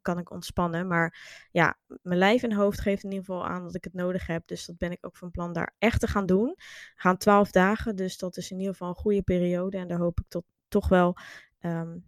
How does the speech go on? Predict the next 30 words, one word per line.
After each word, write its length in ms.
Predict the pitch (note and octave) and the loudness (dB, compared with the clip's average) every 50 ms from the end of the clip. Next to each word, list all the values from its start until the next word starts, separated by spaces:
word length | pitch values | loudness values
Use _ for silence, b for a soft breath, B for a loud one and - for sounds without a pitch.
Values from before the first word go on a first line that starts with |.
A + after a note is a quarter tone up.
| _ _ | _ _
nou 200 | _ G3+ F#3 F3 | _ -4 -2 -2
ja, 140 | E3 D#3+ D#3 | 0 -2 -2
weer 120 | D#3+ F3 - | -2 0 0
even 340 | - F#3 - - F3+ F3 | 0 0 -2 -4 -4 0
nieuwe 300 | F#3 G#3+ B3 C#4+ C#4 A#3 | 2 4 4 6 4 4
inspiratie, 680 | - G#3 A3 - - - G#3 G3 G3+ G3 G3+ - - A3 | 2 0 -2 -2 2 2 4 4 4 2 0 -2 -4 -4
nieuwe 260 | G3+ G3 G3+ G3+ G3+ F3+ | -2 -2 -2 0 0 0
energie 440 | F3+ F#3+ F#3+ G3 F#3 F#3 G3 F#3+ | -2 -2 -2 -2 -2 -2 -2 -2
en 80 | F3+ F#3 | -2 -2
zo 180 | - F#3+ F3 F3 | 0 0 0 0
op 140 | - G3 | -2 -4
te 120 | - - F#3+ | -4 -6 -4
doen. 280 | F3 F3+ F#3+ A3 C4+ E4+ B B B B B B B | -4 -4 -4 -4 -6 -10 B B B B B B B
Want, 340 | B F3+ F3+ F3+ F3+ - - | B -2 -2 -2 -2 -2 0
eh, 220 | F3 F3 E3+ E3+ F3 | 2 2 4 4 4
ja, 140 | F#3 E3+ | 2 2
dan 140 | D#3 E3 F3 | 0 -2 -4
kun 140 | - - F#3+ | -2 -2 -2
je 80 | F#3 F#3 | -2 -2
nog 160 | F#3+ F#3+ - | -4 -6 -4
zo 140 | - G3 F#3 | -4 -4 -4
gezond 360 | - F#3+ F3 - F#3+ F#3+ F3+ | -4 -4 -6 -4 -6 0 2
bezig 320 | F#3 F3+ F#3 F#3 F#3+ F3+ | 4 4 4 2 -2 -8
zijn 200 | - - F3 E3+ | -8 -6 -6 -4
met 200 | F3 F3 E3+ - | -4 -6 -8 -6
alles. 380 | - D#3+ D#3+ F3 G#3 A3+ - - | -4 -2 -2 -2 -2 -4 -6 -8
Maar, 360 | F#3 F3 E3+ E3+ E3+ D#3+ D3+ | -6 -4 -4 -4 -4 -4 -6
eh, 80 | E3 E3+ | -6 -6
die 180 | F3 E3+ F3 | -4 -4 -4
rust 400 | E3+ F3 F3+ F3+ - - - B | -2 -2 -4 -4 -6 -12 -18 B